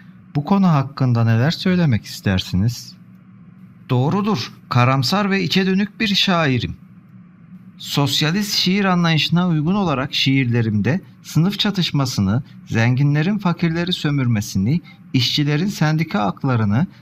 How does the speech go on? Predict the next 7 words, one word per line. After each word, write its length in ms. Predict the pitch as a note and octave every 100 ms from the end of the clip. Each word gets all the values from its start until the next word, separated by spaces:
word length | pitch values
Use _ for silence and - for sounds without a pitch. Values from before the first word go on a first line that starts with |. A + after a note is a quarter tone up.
| -
siyasi 600 | - C3+ D3 D3+ - G#3
baskıların 600 | F#3+ E3 - C3 B2+ C#3+
neden 240 | D3 E3+ F3
olduğu 380 | D3+ C3+ C#3+
acı 180 | D3+ D#3
sorunları 540 | G#3 G3 G3 A3 G#3 G#3
işledim. 480 | F#3+ - D3+ A#2+